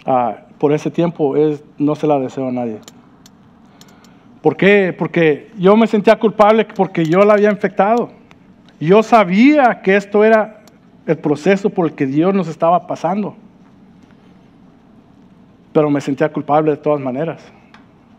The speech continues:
Me sentía culpable. Am, eh, yo no entendía exactamente qué es lo que estaba pasando. Y en mis oraciones decía, "Hey, Dios, yo sé que,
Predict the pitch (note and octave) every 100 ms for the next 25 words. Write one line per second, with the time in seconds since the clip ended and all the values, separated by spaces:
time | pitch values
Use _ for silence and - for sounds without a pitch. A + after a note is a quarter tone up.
0 | _ _ _ _ - C#3 C3+ C#3+ D3+ D3
1 | C3 D3+ D#3+ - _ _ _ _ _ _
2 | _ _ _ _ _ _ - D3+ C#3 A2
3 | A2 - _ _ _ _ _ _ _ _
4 | _ _ _ _ _ - _ _ - C#3+
5 | C3+ C3 C3 A#2+ - - _ - _ _
6 | _ - - C3 D#3 F#3+ G#3 G#3 F3+ F3
7 | G3 F#3+ F#3 - D#3 D#3 F#3 F#3 E3 C3
8 | - _ _ - - _ _ - E3 E3+
9 | - D3+ E3 E3 D3+ D3 F3+ E3+ - -
10 | - _ _ _ _ _ _ _ - C3
11 | B2+ B2+ A#2+ C3 C3+ D3+ B2+ A#2 C#3+ F3+
12 | D#3 C#3+ C#3+ C#3+ F#3+ D#3 - C3 D#3 F#3+
13 | F#3 F#3+